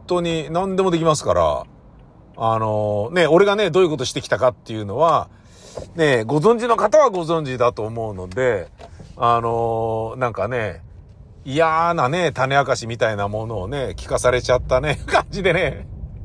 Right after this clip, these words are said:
サンタクロースもオナニーするよみたいなことを教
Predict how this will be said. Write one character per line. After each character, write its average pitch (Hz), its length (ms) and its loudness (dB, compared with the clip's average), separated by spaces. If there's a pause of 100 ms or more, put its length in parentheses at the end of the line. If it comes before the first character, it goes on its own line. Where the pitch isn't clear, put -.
(1700)
サ 269 240 -2
ン 214 120 -4
タ 247 180 6
ク 240 140 0
ロ 254 140 6
ー - 40 4
ス 190 100 -2
も 165 160 2
オ 226 80 2
ナ 226 120 4
ニ 160 180 -2
ー - 20 -4
す 147 220 -2
る 170 140 0
よ 185 140 4
み 170 100 -4
た 143 140 2
い 139 40 0
な 135 140 -2
こ 139 160 -2
と 147 240 2
を 127 60 -2
教 120 60 -6